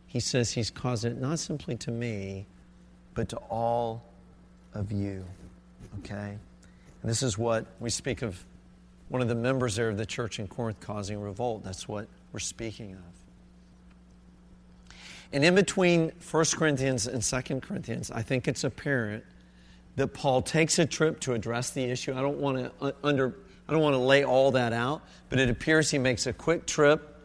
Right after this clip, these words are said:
that proves to be unsuccessful to address this. And then he, he writes maybe another letter between First Corinthians and Second Corinthians,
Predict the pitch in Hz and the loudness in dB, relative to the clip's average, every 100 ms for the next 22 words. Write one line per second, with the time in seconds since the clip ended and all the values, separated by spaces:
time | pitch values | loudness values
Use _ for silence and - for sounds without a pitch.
0 | - - - - 123 - 147 123 139 127 | -20 -20 -12 -6 -4 2 2 2 0 0
1 | 123 127 120 - 143 131 - 131 - 117 | 0 0 -2 -2 0 0 0 -4 -4 -4
2 | 104 113 139 - - 101 104 - - - | -2 -2 -2 -4 -6 -10 -8 -8 -10 -20
3 | - - - - 139 180 170 190 175 165 | -20 -20 -12 -2 2 2 4 2 2 0
4 | 156 - - - - - - - - - | -4 -18 -20 -20 -20 -20 -20 -20 -20 -20
5 | - - - - 160 165 165 - 156 165 | -20 -20 -8 0 4 4 4 2 4 4
6 | 151 156 - - 147 147 196 220 180 131 | 4 2 0 0 4 4 6 6 4 2
7 | 120 117 165 156 135 - 139 123 139 139 | 0 -2 -2 -4 -6 -4 -4 -4 -2 -2
8 | - 135 117 127 110 113 - 143 - 117 | -2 -4 -2 -4 -4 -4 -4 -4 -6 -8
9 | - 110 90 107 139 156 | -8 -8 -8 -10 -10 -14